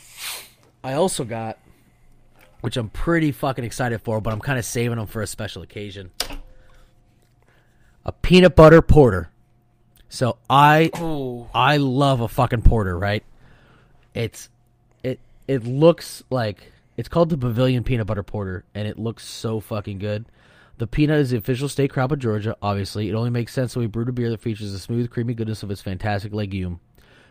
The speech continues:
Speaker 1: Uh, cacao r-, nibs are added to roasted Georgia peanuts,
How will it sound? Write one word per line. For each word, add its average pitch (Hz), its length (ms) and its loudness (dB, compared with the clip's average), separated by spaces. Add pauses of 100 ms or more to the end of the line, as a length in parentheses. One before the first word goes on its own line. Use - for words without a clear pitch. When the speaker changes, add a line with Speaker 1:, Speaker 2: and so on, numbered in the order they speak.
(340)
Speaker 1:
Uh, 104 300 -2
cacao 135 400 0
r-, 139 220 0
nibs 139 420 -4 (140)
are 107 160 -4
added 120 260 -2
to 113 140 -6
roasted 117 400 -4
Georgia 123 240 -2
peanuts, 107 480 -6